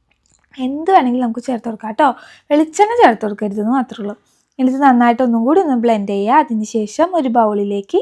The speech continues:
ഒഴിച്ചു കൊടുക്കാം. ഇതിലേക്ക് ഇതുപോലെ ആയിരിക്കും നമ്മുടെ ബാറ്റർ കിട്ടുക. ഇനി ഇതിലേക്ക്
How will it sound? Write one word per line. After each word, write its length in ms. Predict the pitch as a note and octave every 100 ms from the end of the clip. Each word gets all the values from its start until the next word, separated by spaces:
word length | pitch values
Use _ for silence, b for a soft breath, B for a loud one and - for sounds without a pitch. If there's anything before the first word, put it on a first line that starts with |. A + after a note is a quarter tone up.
| -
ഒഴിച്ചു 260 | C4+ A3 -
കൊടുക്കാം. 320 | G3 F#3+ F#3 - _ _ _ _ _ _ _ _ _ _ _ -
ഇതിലേക്ക് 500 | C4 B3 A#3 A#3 B3
ഇതുപോലെ 440 | B3+ C#4 C#4+ D#4+ D#4+
ആയിരിക്കും 360 | G#3+ G#3+ D4
നമ്മുടെ 300 | D#4 A#3+ A3
ബാറ്റർ 460 | A#3 A3+ G#3 - C4 C#4+
കിട്ടുക. 460 | B3+ A3 - A#3+ G4 _ _ _ _ _ _ _ _ _ _ _ _ _ _ _ -
ഇനി 160 | E4+ G4
ഇതിലേക്ക് 520 | F4+ C4+ B3 A#3+ E4+